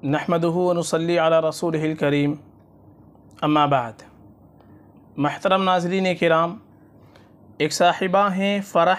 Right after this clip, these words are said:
جبین، ان کا سوال ہے، "السلام علیکم مفتی صاحب، فاتحہ نام رکھنا کیسا ہوگا؟ فاتحہ نام کا مطلب بتائیں پلیز۔" وعلیکم السلام ورحمۃ اللہ وبرکاتہ۔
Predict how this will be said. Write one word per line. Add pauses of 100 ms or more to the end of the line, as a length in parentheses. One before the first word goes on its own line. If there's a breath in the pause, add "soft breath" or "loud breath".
جبین، (1000)
ان
کا
سوال
ہے، (1000 soft breath)
"السلام
علیکم
مفتی
صاحب، (1000 loud breath)
فاتحہ
نام
رکھنا
کیسا
ہوگا؟ (1040 loud breath)
فاتحہ
نام
کا
مطلب
بتائیں
پلیز۔" (2000 loud breath)
وعلیکم
السلام
ورحمۃ
اللہ
وبرکاتہ۔